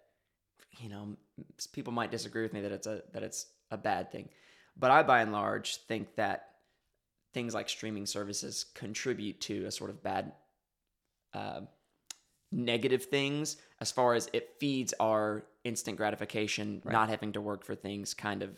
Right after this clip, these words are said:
Speaker 1: desire. I'll just
Speaker 2: Right.
Speaker 1: pay a monthly fee. I never have to put music onto my computer, download it onto my iPod. I never have to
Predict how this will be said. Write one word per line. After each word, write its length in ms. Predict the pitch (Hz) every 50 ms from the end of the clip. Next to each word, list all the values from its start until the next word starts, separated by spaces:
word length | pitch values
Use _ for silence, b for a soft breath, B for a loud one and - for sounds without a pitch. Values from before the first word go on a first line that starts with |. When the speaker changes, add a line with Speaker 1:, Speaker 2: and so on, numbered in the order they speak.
| - _ -
Speaker 1:
desire. 400 | - 98 90 90 95 95 87 - -
I'll 140 | 120 123 113
just 140 | 107 104 -
Speaker 2:
Right. 60 | - 135
Speaker 1:
pay 40 | 127
a 40 | 113
monthly 260 | 117 120 117 117 107
fee. 360 | - - 127 123 123 123 B B B B B B B
I 80 | 117 123
never 200 | 127 127 113 117
have 180 | 113 104 - -
to 60 | -
put 240 | - - 131 - -
music 340 | 107 101 92 95 92 - - -
onto 240 | 127 135 135 - 135
my 140 | 131 127
computer, 540 | 127 - 131 - - 135 123 127 127 127 127 B B B B B _ _ -
download 400 | - 110 107 101 98 98 95 101 104
it 80 | - -
onto 280 | 127 135 135 - 135
my 340 | 120 113 110 107 110 113 113
iPod. 340 | 113 - 107 104 107 113 - B B B B B
I 80 | - -
never 220 | 110 113 107 107
have 220 | 107 107 104 -
to 280 | - 104 101 101 -